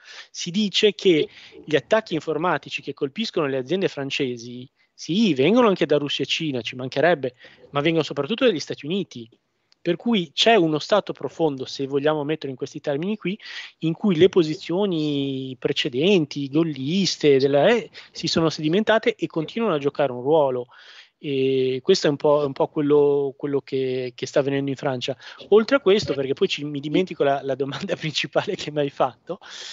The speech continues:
e sarebbe sugli scioperi. Gli scioperi non sono finiti. Io spero che questo sia di un po' di insegnamento anche in Italia, che appunto tu dicevi l'altro giorno, avete perso una cosa incredibile, il venti per cento,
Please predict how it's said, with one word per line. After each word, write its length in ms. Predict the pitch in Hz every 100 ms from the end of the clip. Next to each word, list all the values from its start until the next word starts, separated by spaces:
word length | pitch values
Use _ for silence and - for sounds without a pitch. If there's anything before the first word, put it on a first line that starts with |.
| - -
e 80 | -
sarebbe 340 | - 190 214 277
sugli 220 | 151 131
scioperi. 580 | - 165 147 143 127 - _ _ - _ _
Gli 160 | 165 160
scioperi 380 | - 196 277 170
non 120 | 131
sono 200 | 170 170
finiti. 520 | 151 147 131 - 117 _ - _ _
Io 120 | 175 180
spero 300 | - 180 170
che 140 | 151
questo 480 | 196 196 - 165 160
sia 300 | - - 160
di 360 | 147 143 139 139
un 160 | 135 135 -
po' 160 | 180
di 80 | 156
insegnamento 560 | 147 156 151 175 190 147
anche 180 | 139
in 60 | 143
Italia, 400 | 131 170 170 139
che 100 | 143
appunto 320 | - 190 170
tu 100 | 156
dicevi 300 | 160 165 175
l'altro 240 | 165 165 165
giorno, 440 | 208 185 151 - _
avete 480 | 147 139 202 - 180
perso 460 | 175 135 123 - 139
una 100 | 135
cosa 220 | 175 151
incredibile, 580 | 131 151 135 123 127 -
il 180 | 147 139
venti 440 | 165 247 226 -
per 220 | - 156 147
cento, 640 | - 202 220 214 - 214